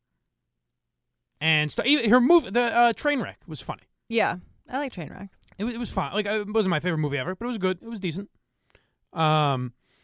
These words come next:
Speaker 1: so she was, she, Amy Sch-, Schumer was funny, and I think is funny.
Speaker 2: Was funny.
Speaker 1: Is
Speaker 2: Or
Speaker 1: funny
Speaker 2: is
Speaker 1: still.
Speaker 2: funny? Okay, good.
Speaker 1: But chooses not to be anymore.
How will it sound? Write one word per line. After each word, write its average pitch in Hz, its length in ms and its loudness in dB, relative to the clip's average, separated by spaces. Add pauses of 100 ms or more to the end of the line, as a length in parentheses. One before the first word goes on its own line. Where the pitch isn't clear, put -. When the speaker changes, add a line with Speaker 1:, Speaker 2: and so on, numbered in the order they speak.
(1900)
Speaker 1:
so 262 140 6
she - 120 6
was, 294 220 4
she, - 280 2 (320)
Amy 285 240 2
Sch-, - 200 -10
Schumer 202 420 6
was 190 220 6
funny, - 300 2 (680)
and 220 100 4
I 226 80 8
think 247 140 4
is 302 180 6
funny. 247 240 4
Speaker 2:
Was 214 160 -2
funny. 208 280 -4
Speaker 1:
Is 247 160 6
Speaker 2:
Or - 20 -8
Speaker 1:
funny 262 180 8
Speaker 2:
is 214 60 2
Speaker 1:
still. 269 260 4
Speaker 2:
funny? 254 240 2
Okay, 165 220 -2
good. 147 200 -8
Speaker 1:
But 254 220 6 (200)
chooses 240 400 10
not 311 200 6
to 185 80 -2
be 147 120 0
anymore. 101 420 -18